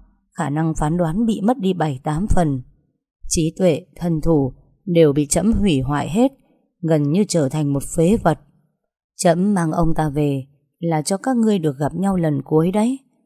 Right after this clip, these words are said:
cho quần thần biết kết cục của kẻ bán nước cầu vinh là như thế nào, cũng để làm gương cho những kẻ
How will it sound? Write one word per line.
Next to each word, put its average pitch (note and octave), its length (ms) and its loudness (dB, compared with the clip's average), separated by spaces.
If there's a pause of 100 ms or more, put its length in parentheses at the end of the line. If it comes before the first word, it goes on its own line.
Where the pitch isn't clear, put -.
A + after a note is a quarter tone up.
(320)
cho E3 340 0
quần D3 300 2
thần C#3+ 240 -4
biết G3 200 0 (440)
kết B3+ 140 0
cục - 180 0
của E3 120 2
kẻ D3+ 240 -2
bán D3 320 -2
nước C4+ 200 4
cầu D3 340 0
vinh F3+ 240 2 (340)
là D3+ 200 -4
như C#3+ 180 -4
thế D#3 160 -2
nào, E3+ 380 0 (560)
cũng F3+ 340 2
để F3 180 2
làm C#3 240 -2
gương E3 240 2
cho E3+ 120 -4
những F3 240 -2
kẻ D#3 300 -2